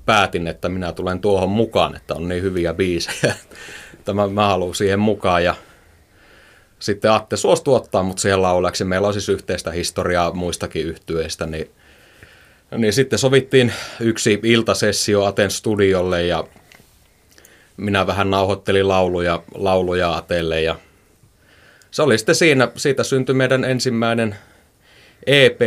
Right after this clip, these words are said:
Ikaros ja siitä lähdettiin sitten rakentamaan ajatusta.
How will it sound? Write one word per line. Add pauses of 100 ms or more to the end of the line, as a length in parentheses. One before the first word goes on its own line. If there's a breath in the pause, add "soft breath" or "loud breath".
(160)
Ikaros
ja (100)
siitä
lähdettiin
sitten
rakentamaan (720 soft breath)
ajatusta.